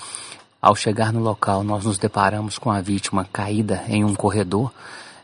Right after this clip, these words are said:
É, as primeiras visualizações que tivemos, a vítima apresentava três perfurações,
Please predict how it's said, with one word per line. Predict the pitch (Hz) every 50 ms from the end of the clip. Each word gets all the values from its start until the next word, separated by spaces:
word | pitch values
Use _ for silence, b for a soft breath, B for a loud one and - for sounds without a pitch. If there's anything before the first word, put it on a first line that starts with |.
| B _ - 101
É, | 98 98 98 98 98 95 92 92 95
as | 101 104 -
primeiras | - 110 104 110 123 127 123 117 107 - - - - B B B B _
visualizações | - 101 117 120 110 113 107 107 101 - - - - - 107 -
que | - 117
tivemos, | - - 104 92 107 110 110 104 95
a | 101 98
vítima | 92 107 104 - - 110 104 95 B B B B B B
apresentava | - 95 - 107 98 101 95 - 104 101 - 92 - -
três | - - 110 127 120
perfurações, | - - 107 - - - 104 101 95 92 - - - 107 110 123 123 - -